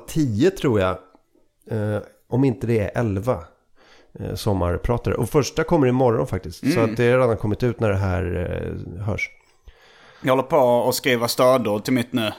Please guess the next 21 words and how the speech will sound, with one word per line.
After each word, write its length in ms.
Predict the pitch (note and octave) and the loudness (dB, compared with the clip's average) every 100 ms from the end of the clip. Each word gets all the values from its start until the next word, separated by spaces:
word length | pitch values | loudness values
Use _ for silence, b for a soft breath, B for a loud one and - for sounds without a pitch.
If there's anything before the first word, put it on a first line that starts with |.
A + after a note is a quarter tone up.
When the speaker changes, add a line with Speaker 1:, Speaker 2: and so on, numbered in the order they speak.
| - | 0
Speaker 1:
Mm. 260 | B2+ D3 D#3 | 4 4 2
Speaker 2:
och 120 | G#2 | -4
tänka 260 | A2+ G#2 | -4 -2
igenom 340 | A2+ G#2+ G#2 G#2 | -2 -2 -2 -6
liksom 240 | G#2 A2 | -6 -6
vad 60 | G#2 | -4
jag 80 | G#2 | -4
ska 100 | A#2 | -4
säga. 360 | - A2+ G2+ F#2 B B B B | -2 -2 -2 -4 B B B B
Eh, 80 | G2+ G#2 | -2 0
jag, 160 | G#2 - _ - | 0 -4 _ -18
jag 240 | - A#2 | -4 -4
kommer 200 | - A2+ | -2 -2
att 60 | G#2+ | 0
prata 380 | - A2 - - | 0 0 0 -2
om, 260 | G2+ G2+ | 0 0
eh, 120 | G2+ F#2+ - B _ _ - G#2+ | -2 -4 -8 B _ _ -6 -4
en, 200 | G#2 G2 | -2 -2
eh, 500 | G2+ G2 G2 F#2+ F2+ | -4 -2 -4 -4 -4
alltså 220 | G#2+ G#2 | -4 -4
min, 460 | G#2+ G#2+ G#2 G#2 | -2 -2 -2 -6